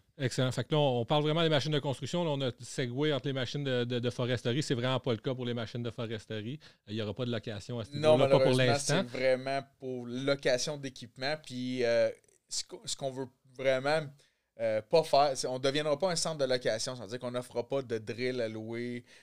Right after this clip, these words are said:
Speaker 2: Euh, c'est pas le but. Notre but, c'est vraiment d'offrir un produit de location d'équipement seulement. Fait que c'est vraiment pour les contracteurs ou même monsieur, madame, tout le monde qui ont besoin d'un équipement spécialisé. Euh, on, on a décidé de se concentrer dans ce qu'on, ce qu'on connaît bien.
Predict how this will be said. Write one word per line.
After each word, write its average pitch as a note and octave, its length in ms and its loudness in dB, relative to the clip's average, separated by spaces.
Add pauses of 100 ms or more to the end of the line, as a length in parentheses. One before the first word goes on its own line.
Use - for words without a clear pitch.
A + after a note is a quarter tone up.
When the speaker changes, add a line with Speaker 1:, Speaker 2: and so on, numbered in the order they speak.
(160)
Speaker 2:
Euh, G#2 180 -2
c'est - 220 -4
pas C3+ 140 4
le B2 40 -2
but. C#3+ 220 -2
Notre B2 200 -4
but, B2+ 400 -8
c'est D3 160 -2
vraiment B2 320 -2
d'offrir C3+ 460 -2
un B2 80 -2
produit A#2+ 320 -4
de C3 60 -6
location B2 560 0
d'équipement B2+ 560 -10
seulement. A2 460 -2 (520)
Fait G#2 80 -14
que - 60 -6
c'est A#2+ 80 -4
vraiment B2 480 4
pour B2+ 240 -4
les B2 100 -2
contracteurs B2+ 720 2
ou C#3+ 140 -4
même D#3+ 240 -2
monsieur, C#3+ 260 -4
madame, C3+ 280 -4
tout C#3 100 -8
le A#2 60 -12
monde B2+ 280 -8
qui - 80 -12
ont A#2+ 80 -8
besoin A#2+ 280 -4
d'un A#2 160 -8
équipement B2 400 -10
spécialisé. A2+ 720 -6 (460)
Euh, G#2 300 -2
on, A#2 240 -2
on A#2 180 -4
a A2+ 80 -6
décidé B2 300 -4
de C3 60 0
se - 80 -2
concentrer B2 640 -4
dans A#2+ 260 -6
ce - 120 -6
qu'on, A2 260 -8 (180)
ce - 80 -20
qu'on G2 200 -12 (220)
connaît A#2+ 280 -2
bien. A#2+ 320 -6